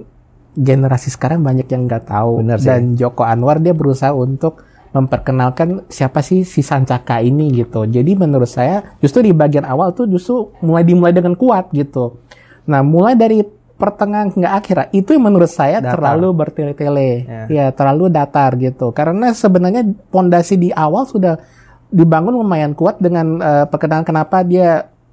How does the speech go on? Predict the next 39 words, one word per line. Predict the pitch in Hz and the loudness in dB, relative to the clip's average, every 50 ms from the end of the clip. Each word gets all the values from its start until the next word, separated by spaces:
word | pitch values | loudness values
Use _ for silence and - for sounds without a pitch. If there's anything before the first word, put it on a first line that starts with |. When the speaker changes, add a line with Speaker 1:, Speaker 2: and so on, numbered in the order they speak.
| _ _ _ _ | _ _ _ _
Speaker 1:
eh, | - 156 147 143 | -2 0 0 0
si | 139 - 160 | 0 -2 -2
Sancaka, | 147 - 160 156 - 160 151 - - - - | 0 0 -2 0 0 -2 -2 -2 -4 -6 -6
kenapa | - - 160 156 156 - - 175 | -10 -6 -4 -4 -2 -2 0 0
dia | 175 180 | 2 2
begini, | 170 156 156 151 151 156 165 175 190 196 196 202 | 2 2 2 2 2 2 2 2 2 2 0 0
Speaker 2:
Hmm. | 190 - 127 131 131 | -2 -4 -6 -4 -2
Speaker 1:
eh, | 151 143 151 147 143 143 151 180 | 0 0 0 0 0 0 -2 -2
kenapa | - 156 147 147 151 - - 160 156 156 156 - - - - - - - - - | -4 -2 -2 -2 -2 0 0 0 2 0 -2 -6 -14 -20 -20 -20 -20 -20 -20 -4
dia | - 156 151 | 2 2 4
bisa | 156 160 151 170 | 4 4 2 2
menjadi | 156 151 151 156 147 151 | 0 2 2 2 2 2
Gundala, | 151 151 156 156 151 175 220 | 2 2 2 2 2 0 0
itu, | 214 214 269 | -2 -2 -2
itu | 233 226 269 | 0 0 0
sebenarnya | 254 - 226 262 302 277 - | 2 2 2 2 2 0 0
sudah | 226 185 185 | 0 0 0
cukup | 175 - 175 - 180 - | 0 -2 -4 -6 -6 -6
kuat | - 226 233 214 185 - | -4 -2 0 0 0 0
menurut | 175 160 160 151 147 | -2 -2 -2 -2 -2
saya. | 147 160 165 165 165 | -2 -4 -4 -2 0
Dan, | 151 147 147 156 160 - _ _ - - - - _ _ _ - - - - | 0 0 0 0 -4 -6 _ _ -20 -20 -20 -20 _ _ _ -20 -20 -14 -2
eh, | - 160 160 156 151 156 151 156 - | 2 2 4 4 4 2 0 -2 -2
kalau | - 170 170 170 170 | -2 0 0 2 2
di | 165 170 170 | 2 0 0
non-, | 170 175 175 208 - - | 0 -2 -6 -6 -8 -14
kalau | _ - 160 165 | _ 0 0 2
Anda | 160 156 160 165 | 2 2 0 -2
udah | 160 170 170 160 165 160 | -2 -2 -2 0 0 0
nonton, | 165 170 156 160 165 196 240 262 254 226 190 - _ | 0 0 -2 -2 0 0 -2 -2 -2 -6 -8 -12 _
ada | - 147 147 143 143 143 143 143 147 147 143 143 143 143 147 143 139 | -6 -4 -2 -2 0 0 0 0 0 0 0 -2 -2 -2 -2 -2 -2
yang | 143 143 139 143 147 | -2 -2 -2 0 0
waktu | 156 151 151 - 175 160 | -2 -2 -2 -2 0 0
dia | 160 160 | 0 0
bertemu | 151 147 151 - - 151 147 147 | 0 -2 -4 -4 -4 -2 -2 -2
dengan | 147 151 147 147 147 | -2 -2 -2 -2 -4
si | 139 - 165 156 151 147 - | -4 -2 0 0 0 0 -4
Awang | - - 160 151 147 147 151 160 | -2 0 2 2 2 2 0 -2
itu | 156 156 185 233 | -4 -4 -4 -4